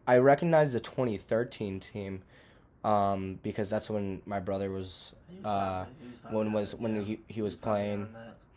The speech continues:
Speaker 1: And I knew they were, they were doing really well, um, and were, was going pretty far around the same time that we were.
Speaker 2: Yeah, so he had,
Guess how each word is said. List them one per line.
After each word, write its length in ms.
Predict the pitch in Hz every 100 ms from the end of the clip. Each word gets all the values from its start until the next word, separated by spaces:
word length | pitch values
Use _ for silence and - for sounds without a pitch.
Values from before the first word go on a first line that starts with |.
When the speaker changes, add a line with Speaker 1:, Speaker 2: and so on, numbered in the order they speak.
| - - - -
Speaker 1:
And 180 | 104 104
I 80 | 107
knew 400 | 110 113 110 101 113
they 220 | 110 107 107
were, 560 | 107 104 104 104 95 87
they 100 | 107
were 120 | 113
doing 260 | 107 107 101
really 240 | 95 98
well, 460 | 95 95 95 92 92 - - - - - -
um, 340 | 92 92 90
and 380 | 87 98 95 87 -
were, 240 | 98 95 95 -
was 180 | 101 92
going 220 | 101 95
pretty 240 | 90 95
far 380 | 90 98 95 95
around 240 | 95 90
the 80 | 92
same 260 | - 95 95
time 240 | 104 98
that 100 | 98
we 160 | 101 95
were. 280 | 95 95 92 - -
Speaker 2:
Yeah, 100 | 117 113
so 260 | - 113 110
he 220 | 117 139
had, 340 | 143 139 131